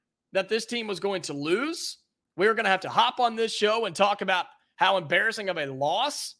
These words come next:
this was, not just the effort and the performance, but the loss itself. And somehow they pull it off. Somehow, some way, they pulled off the win.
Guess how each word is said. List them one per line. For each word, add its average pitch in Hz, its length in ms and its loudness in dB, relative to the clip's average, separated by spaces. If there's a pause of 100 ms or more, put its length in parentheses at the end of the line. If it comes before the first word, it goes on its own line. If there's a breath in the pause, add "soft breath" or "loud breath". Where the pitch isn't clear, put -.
this 254 260 -2
was, 247 320 2
not 208 220 0
just 240 180 -4
the 196 220 2 (300)
effort 180 500 -2 (260)
and 170 100 -2
the 160 60 -4
performance, 139 760 0 (280)
but 180 140 2
the 156 100 2
loss 185 380 -2
itself. 165 680 2 (1500)
And 170 140 2
somehow 233 500 6
they 202 140 2
pull 185 280 6
it 160 80 4
off. - 440 -2 (300)
Somehow, 247 680 2
some 247 360 2
way, 165 580 0 (500)
they 147 160 0
pulled 185 320 2
off 170 280 0
the 143 80 -2
win. 139 420 -2